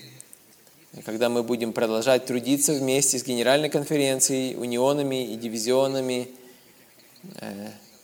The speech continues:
то мы сможем продолжать служить Господу. И доносить, э, жителям Ганой-, Ханоя его весть. Пожалуйста, молитесь за, э, семь, да, больше, чем семь миллионов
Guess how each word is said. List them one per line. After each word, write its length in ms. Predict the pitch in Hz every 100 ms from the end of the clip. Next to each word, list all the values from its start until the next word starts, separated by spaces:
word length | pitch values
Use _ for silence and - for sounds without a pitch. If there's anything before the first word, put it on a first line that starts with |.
| - -
то 140 | 107
мы 200 | 110 113
сможем 400 | 113 131 127 120
продолжать 560 | 113 120 113 113 123 117
служить 440 | - 117 120 110
Господу. 600 | 113 113 - 104 98 104 104 - - - - _ - -
И 220 | - 110 107
доносить, 800 | 131 131 120 - 143 139 - -
э, 200 | - 107
жителям 480 | 110 131 127 117 110
Ганой-, 460 | 110 110 113 107 104
Ханоя 380 | - 117 117 110
его 280 | 107 104 104
весть. 360 | 101 - - - - - - - - - -
Пожалуйста, 580 | 127 147 151 135 - 117
молитесь 800 | 123 131 147 139 - - - - - - -
за, 540 | 117 113 117 113 113 - - - - - - - - -
э, 340 | - - 107 104 101 98 -
семь, 600 | - - 143 147 151 151 151 - - - -
да, 160 | 131
больше, 320 | 117 143 139
чем 200 | - 131
семь 240 | 123 135 127
миллионов 680 | 120 120 120 131 123 113